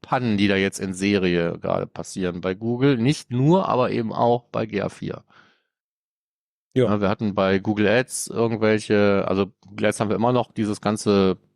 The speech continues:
Speaker 1: falsche Zuordnungsproblem, Organic, Click-I D, bla, bla, bla. Ähm, haben wir beim letzten Mal schon drüber geredet. So, dann haben wir, ähm, bei Google Shopping diese Fehlauslieferung gehabt, dass, äh, weiß ich nicht, über, über mein Konto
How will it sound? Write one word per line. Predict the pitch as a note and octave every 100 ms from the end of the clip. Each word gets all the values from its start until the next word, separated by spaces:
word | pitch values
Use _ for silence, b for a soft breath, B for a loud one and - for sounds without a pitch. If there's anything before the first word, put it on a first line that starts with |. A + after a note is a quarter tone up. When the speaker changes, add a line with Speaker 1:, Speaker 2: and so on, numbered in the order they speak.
| _ -
Speaker 1:
falsche | - G#2 A#2 G#2
Zuordnungsproblem, | - C3 B2 A2 - A#2 G#2 G#2+ G#2
Organic, | G2+ F#2+ A2+ A2+ G#2
Click-I | - B2+ F#2+ G#2
D, | G#2 G#2+
bla, | G2 A2
bla, | A2 G#2
bla. | G#2+ A2+ A#2+ A#2+ B B B B B B B -
Ähm, | G#2+ A2 G#2+ G#2
haben | A2
wir | A2+
beim | G#2+
letzten | A#2 -
Mal | B2
schon | B2
drüber | A#2 A#2+
geredet. | A2+ A#2 A#2+ A#2 A2+
So, | A2 G#2 F2+
dann | G2 G#2
haben | A2 A2
wir, | G#2 G#2 G2+ F#2
ähm, | G2 G2
bei | G2+
Google | A2 A2
Shopping | G#2+ B2+ - A2+
diese | A2 A2
Fehlauslieferung | B2 A#2+ G#2 - B2 A#2+ A2+ A2+
gehabt, | A2 A2+ -
dass, | G#2 -
äh, | G2+ G2+
weiß | G2+ G2+
ich | F#2+
nicht, | -
über, | G2 G2 G#2 B B B B
über | - G#2+
mein | G#2 A2 A2+
Konto | A2+ A2+ A#2 G#2+ G#2